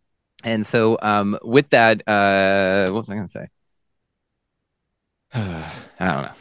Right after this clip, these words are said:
Speaker 2: you
Speaker 1: Anyway.
Speaker 2: did what I did earlier. <laughs>
Speaker 1: Yeah, brain fart. What's this full moon shit just kinda,
Speaker 2: It
Speaker 1: uh,
Speaker 2: is,
Speaker 1: hanging
Speaker 2: man.
Speaker 1: off?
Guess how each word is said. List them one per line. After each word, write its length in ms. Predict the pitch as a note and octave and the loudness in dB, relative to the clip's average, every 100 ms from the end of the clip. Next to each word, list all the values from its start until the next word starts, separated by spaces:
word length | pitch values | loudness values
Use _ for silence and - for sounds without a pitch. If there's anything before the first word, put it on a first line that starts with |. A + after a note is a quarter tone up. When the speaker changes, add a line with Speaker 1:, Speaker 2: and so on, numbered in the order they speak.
| - - | -14 0
Speaker 2:
you 40 | |
Speaker 1:
Anyway. 200 | - - - | 2 2 2
Speaker 2:
did 100 | C3 | 6
what 100 | B2+ | 8
I 100 | B2 | 8
did 160 | B2 | 8
earlier. 400 | A2 A#2 G#2+ E2+ - A#2+ - | 10 10 8 6 2 2 8
<laughs> 20 | F#3+ G3+ | 8 10
Speaker 1:
Yeah, 200 | C#3+ A2+ | 6 6
brain 300 | F2 A#2 D3 | 6 6 6
fart. 360 | C3 G2+ F#2 F2+ | 4 4 4 4
What's 240 | B2+ D#3+ | 6 6
this 180 | F#3+ F3 | 4 0
full 260 | - - G3+ | -2 2 6
moon 240 | F3+ G3+ | 6 6
shit 240 | F3+ G#2 F#2+ | 4 0 0
just 180 | F#2+ - | -2 0
kinda, 320 | G2+ F#2+ E2 | 2 2 2
Speaker 2:
It 80 | A2+ | 4
Speaker 1:
uh, 60 | A2 | 4
Speaker 2:
is, 240 | F#2 F2+ | 4 2
Speaker 1:
hanging 220 | A#2 D3 B2+ | 2 4 6
Speaker 2:
man. 80 | C3+ | 6
Speaker 1:
off? 260 | F#2 - | 4 0